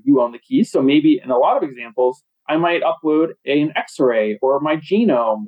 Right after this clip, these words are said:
or a health record. I want to be able to protect that, not your tokens, not your keys,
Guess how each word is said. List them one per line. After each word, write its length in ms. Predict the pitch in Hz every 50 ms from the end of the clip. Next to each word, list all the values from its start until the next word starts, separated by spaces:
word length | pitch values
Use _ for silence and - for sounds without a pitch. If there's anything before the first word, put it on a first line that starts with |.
| - -
or 300 | 139 135 143 143 135 -
a 80 | 160 180
health 280 | - - 175 185 208 -
record. 460 | - 135 - - - 120 104 - - _ _ _ _ _ _ _ _ _ _
I 120 | 151 160 185
want 160 | 196 208 214
to 40 | 196
be 120 | 180 180
able 200 | 180 165 180 175 - -
to 80 | 160
protect 360 | 147 - 147 147 226 262 - -
that, 240 | - 120 123 131 131 147 147 - _ _ _
not 240 | 139 147 147 143 -
your 100 | 147 143
tokens, 380 | 143 151 147 139 139 151 131 -
not 160 | 135 123 -
your 140 | 120 117 -
keys, 420 | _ - 220 214 208 202 - -